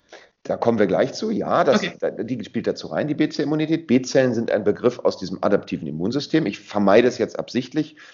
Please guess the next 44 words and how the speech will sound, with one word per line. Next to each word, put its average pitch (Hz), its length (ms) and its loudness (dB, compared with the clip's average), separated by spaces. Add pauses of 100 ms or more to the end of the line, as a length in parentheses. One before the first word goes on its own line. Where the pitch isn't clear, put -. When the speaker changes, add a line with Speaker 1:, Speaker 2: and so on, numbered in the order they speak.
(120)
Speaker 1:
da 107 300 2
zu 151 140 -4
speziell 95 400 0
zu - 160 -6
werden, 76 300 0 (300)
denn 131 320 2
das 143 120 -2
Prinzip 160 400 -2
ist - 160 -2
mir 90 80 0
erstmal 67 320 -4
wichtig. - 360 -14 (520)
Wir - 460 4
wissen, 127 520 0
dass, - 240 0 (120)
das 107 180 0
ist 107 80 4
auch 101 60 4
ein 90 100 0
sehr, 95 100 2
sehr 90 160 0
wichtiges 151 460 0
und, 101 280 -2
und 92 280 -4
einigermaßen 95 480 0
gut 90 120 -2
verstandenes 85 460 -6
System, 107 440 -2
dass 104 180 0
diese 110 320 4 (260)
Antikörper 127 540 2
produzierenden 90 560 -2
Zellen, 135 320 0
wie 110 60 -2
Sie 90 100 -6
schon 90 160 -8
sagten, 104 320 -2
die 87 80 -8
B-Zellen, 143 760 0
die 110 100 -4
gehören 98 200 0
zum - 200 -4
adaptiven 87 520 0
System, - 520 -6